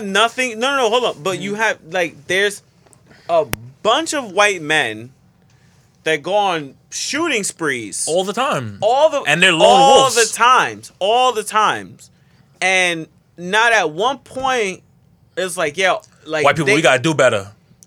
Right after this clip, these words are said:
Speaker 1: Exactly. They
Speaker 2: You know,
Speaker 1: don't,
Speaker 2: a
Speaker 1: they
Speaker 2: black
Speaker 1: never,
Speaker 2: person
Speaker 1: they never say anything like, "Oh, white, white, white people really," like, we say it jokingly. You
Speaker 2: But
Speaker 1: know,
Speaker 2: nobody
Speaker 1: it's,
Speaker 2: takes it
Speaker 1: it's never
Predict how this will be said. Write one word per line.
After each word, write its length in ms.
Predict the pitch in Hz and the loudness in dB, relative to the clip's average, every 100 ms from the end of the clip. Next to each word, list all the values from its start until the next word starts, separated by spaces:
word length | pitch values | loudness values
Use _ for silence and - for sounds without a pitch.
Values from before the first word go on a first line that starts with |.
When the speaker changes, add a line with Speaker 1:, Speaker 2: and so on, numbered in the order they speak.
| _ _ _ - | _ _ _ -4
Speaker 1:
Exactly. 540 | 185 175 208 - 185 | -2 2 2 2 -2
They 100 | 143 - | 0 2
Speaker 2:
You 40 | |
know, 60 | 147 | 4
Speaker 1:
don't, 60 | |
Speaker 2:
a 40 | 175 | 4
Speaker 1:
they 60 | |
Speaker 2:
black 140 | 214 196 | 6 6
Speaker 1:
never, 140 | 247 214 | 6 4
Speaker 2:
person 200 | 202 214 | 4 2
Speaker 1:
they 60 | |
never 220 | 240 285 | 2 0
say 200 | 254 240 | 0 -2
anything 420 | 208 240 233 240 226 | -2 -4 -4 -6 -4
like, 240 | 202 160 | -4 -4
"Oh, 460 | 208 247 226 156 117 _ _ | -2 2 2 0 -4 _ _
white, 240 | 117 180 214 175 143 143 147 | -6 -4 -4 -6 -20 -20 -12
white, 280 | 165 202 170 151 | -8 -8 -8 -4
white 220 | 175 196 | -4 -4
people 360 | 202 220 208 170 | -6 -12 -10 -4
really," 340 | 175 208 208 | -2 -2 -4
like, 300 | 180 156 143 151 | -4 -4 -4 -6
we 140 | 294 | -6
say 320 | - 247 269 | -4 -4 -4
it 280 | 247 151 117 | -8 -12 -18
jokingly. 920 | 117 160 247 311 175 127 107 82 - - | -4 0 0 0 -6 -6 -12 -14 -20 -14
You 140 | 160 | -2
Speaker 2:
But 60 | 170 | 2
Speaker 1:
know, 60 | 147 | 4
Speaker 2:
nobody 240 | 196 196 | 4 4
Speaker 1:
it's, 80 | 151 | 4
Speaker 2:
takes 160 | 196 214 | 4 2
it 40 | |
Speaker 1:
it's 140 | 170 202 | 2 4
never 140 | 254 | 4